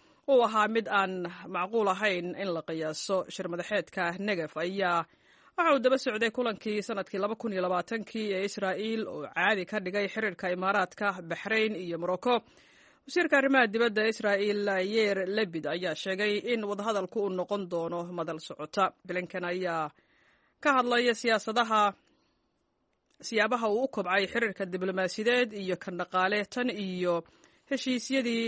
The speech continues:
sanadkii laba kun iyo labaatan ay ku jiraan iskaashiga waxbarashada iyo caafimaadka. Golaha ammaanka ee qaramada midoobay ayaa walaac xooggan ka muujiyey go'aankii ay maalintii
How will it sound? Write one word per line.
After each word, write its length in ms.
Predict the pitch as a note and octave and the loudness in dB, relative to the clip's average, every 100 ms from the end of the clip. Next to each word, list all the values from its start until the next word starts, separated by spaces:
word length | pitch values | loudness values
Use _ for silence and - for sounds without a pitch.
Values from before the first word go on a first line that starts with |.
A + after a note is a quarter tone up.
| G#3 | -2
sanadkii 420 | B3 A3 - - | -2 -2 -2 -2
laba 180 | G3+ A3 | -2 -2
kun 200 | A#3 G#3 | -4 -4
iyo 100 | F3+ | -2
labaatan 480 | F3+ F3+ - A3+ A3+ | 2 0 2 -2 -2
ay 160 | F#3+ F#3 | -2 -2
ku 120 | - A3+ | -2 -6
jiraan 400 | G#3 G#3 F3+ F3 | 0 0 0 -2
iskaashiga 640 | - - G3+ G3+ - F3 E3+ E3+ - _ _ _ F#3 | -8 -4 -2 -2 -2 -2 0 -2 -4 _ _ _ -8
waxbarashada 600 | F3+ F3+ F#3 - A3 G3+ | -4 -2 -2 -2 0 0
iyo 280 | F3 E3+ D#3 | 0 -4 -4
caafimaadka. 640 | D3 D3+ E3+ D#3+ - G3 F#3 _ _ _ _ _ _ _ _ _ _ - _ _ _ _ | -4 -4 -6 -8 -2 0 0 _ _ _ _ _ _ _ _ _ _ -20 _ _ _ _
Golaha 240 | - D#4 D4+ | 0 4 6
ammaanka 300 | C#4+ C#4+ B3 | 6 6 4
ee 60 | A#3+ | 2
qaramada 340 | A#3+ A#3 A3+ | 2 2 0
midoobay 440 | F#3 F#3 G3 A3 A3+ | 0 -2 0 2 2
ayaa 260 | A3 G3 F#3 | 2 0 0
walaac 480 | F#3 G#3+ G3 E3 E3+ | 2 4 4 2 -4
xooggan 480 | - F#3 F#3 G#3+ G#3+ G#3 | -4 -4 -2 -2 0 -2
ka 80 | A#3 | -2
muujiyey 440 | G3 E3+ - A3 | -4 -6 0 0
go'aankii 600 | G#3+ A3 A3 F#3+ - A3 G#3+ | 2 0 0 -2 -4 -4 -2
ay 120 | D#3+ | -4
maalintii 680 | E3 E3+ G3+ G3+ A3 G3+ G3 | -4 -4 -4 -6 -6 -4 -4